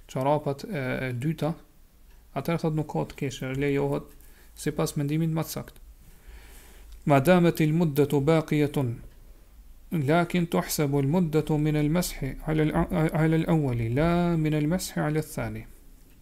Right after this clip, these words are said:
Thot, përderi sa ende vazhdon koha dhe peri-, periudha, e, koha e mes-, e meshit që, po, të jetë e vlefshme,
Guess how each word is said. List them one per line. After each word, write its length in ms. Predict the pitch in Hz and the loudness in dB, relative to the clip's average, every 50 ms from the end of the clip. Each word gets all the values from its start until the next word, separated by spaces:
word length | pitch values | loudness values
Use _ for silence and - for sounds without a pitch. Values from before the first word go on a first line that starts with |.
| - - - - - - | -20 -20 -20 -20 -14 -10
Thot, 200 | - 131 - - | -8 -8 -6 -4
përderi 300 | - 131 127 160 180 175 | -4 -2 0 0 0 0
sa 220 | 165 - 165 151 - 185 202 | 0 -2 -2 0 0 2 2
ende 220 | 196 175 160 147 | 2 2 2 2
vazhdon 400 | 151 151 147 143 185 190 175 202 - - - - - - - - - - - - - - - - - - - - - | 2 2 0 2 0 0 -2 -2 -6 -14 -20 -20 -20 -20 -20 -20 -20 -20 -20 -20 -20 -20 -20 -20 -20 -20 -20 -20 -16
koha 400 | - - 180 175 165 156 156 151 | -6 -2 0 2 4 4 4 4
dhe 120 | 151 147 151 | 2 2 0
peri-, 220 | 156 147 151 - - | 0 0 0 0 0
periudha, 440 | - 156 147 156 180 185 170 165 165 160 | 0 0 2 2 2 2 2 2 2 0
e, 500 | - 135 135 - - - - - 160 156 - | -2 -4 -6 -8 -8 -8 -8 -8 -10 -6 -4
koha 340 | - 180 180 160 156 151 147 | -2 0 2 2 2 2 2
e 40 | 143 | 0
mes-, 260 | 151 165 160 147 - 339 | 0 0 0 -2 -2 -4
e 140 | 233 151 143 | -4 -4 -2
meshit 680 | 143 151 160 151 143 - - - 139 131 127 - - - - - - - - - - - - - - | 0 0 0 0 0 -2 -6 -8 -10 -10 -10 -12 -18 -20 -20 -20 -20 -20 -20 -20 -20 -20 -20 -14 -10
që, 140 | - 135 - - - - - - - - - - | -8 -8 -8 -10 -12 -18 -20 -20 -20 -20 -14 -10
po, 160 | - 127 120 123 - - | -6 -4 -4 -4 -6 -6
të 100 | - 156 | -4 -2
jetë 200 | 143 135 - 143 | -2 -2 -2 -2
e 40 | 123 120 | -2 0
vlefshme, 420 | 135 156 156 - 180 180 185 226 | 0 0 -2 -2 -2 0 -2 -2